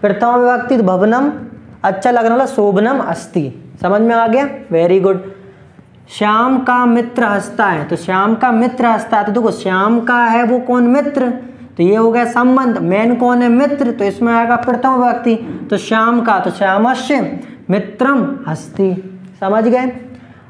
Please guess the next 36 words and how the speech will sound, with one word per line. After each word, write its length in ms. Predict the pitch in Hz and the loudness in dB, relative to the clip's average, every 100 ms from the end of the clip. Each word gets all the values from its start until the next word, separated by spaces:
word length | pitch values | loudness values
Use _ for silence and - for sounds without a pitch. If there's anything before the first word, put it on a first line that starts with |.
| - | 0
आगे 340 | 160 196 208 | 2 4 2
राम 420 | 180 190 208 247 | 2 2 2 2
का 220 | 247 247 247 | 0 0 2
बेटा 460 | 196 202 202 226 220 | 2 2 2 0 0
वहाँ 280 | 190 185 185 | 2 0 0
पढ़ता 340 | 175 165 180 | -2 0 0
है। 280 | 170 170 190 143 - - - - 175 | 0 2 2 0 -6 -14 -20 -4 0
देखो 320 | 254 196 143 123 - - - - - _ - | 2 2 -2 -6 -18 -20 -20 -20 -20 _ -16
बात 420 | 139 170 185 233 254 | -4 0 2 0 0
यहाँ 220 | 226 226 | 2 2
पर 160 | 233 233 | 0 0
कैसे 320 | 233 226 226 | 0 0 2
हो 120 | 233 | 2
रही 220 | 220 220 226 | 4 4 2
है 140 | 262 | 2
कि 120 | 262 247 - - | 0 -4 -4 -2
पापा 460 | 196 196 202 226 | 2 2 2 0
के 180 | 233 254 | 2 2
द्वारा 500 | 202 208 196 208 240 | 4 2 4 2 0
बेटे 460 | 208 196 208 208 240 | 2 2 2 2 2
की 140 | 240 | 2
बात 340 | 208 202 190 190 | 2 2 0 2
हो 120 | 180 | 2
रही 160 | 175 | 4
है, 100 | 160 143 | 2 2
बात 300 | 175 208 226 | 2 2 2
main 300 | 226 240 254 | 2 4 2
किसकी 280 | 262 247 262 | 0 0 2
हो 140 | 247 | 4
रही 220 | 220 180 151 | 4 2 0
है? 140 | 143 | 2
बेटे 340 | 180 254 247 285 | 2 2 2 2
की 120 | 269 | 2
हो 140 | 254 | 2
रही 220 | 233 226 | 4 4
है, 100 | 208 | 2